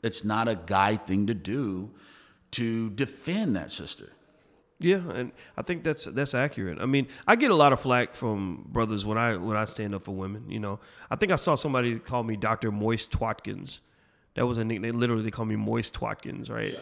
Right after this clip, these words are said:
Speaker 2: They, they, they, you know, and I'll hear stuff like that. I think U-, Umar Johnson called me Doctor Joyce Watkins, you know. Like, so you have, you have this, right? But being a man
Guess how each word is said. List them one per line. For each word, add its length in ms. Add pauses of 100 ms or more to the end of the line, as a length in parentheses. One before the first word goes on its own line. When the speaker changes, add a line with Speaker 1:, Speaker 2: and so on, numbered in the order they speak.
Speaker 2:
They, 220
they, 160
they, 180 (180)
you 80
know, 140
and 100
I'll 240
hear 160
stuff 260
like 180
that. 180
I 60
think 200
U-, 300
Umar 300
Johnson 400
called 220
me 100
Doctor 320
Joyce 360
Watkins, 480
you 80
know. 120 (200)
Like, 140
so 120
you 200
have, 420 (160)
you 180
have 260
this, 160
right? 280
But 720
being 220
a 40
man 560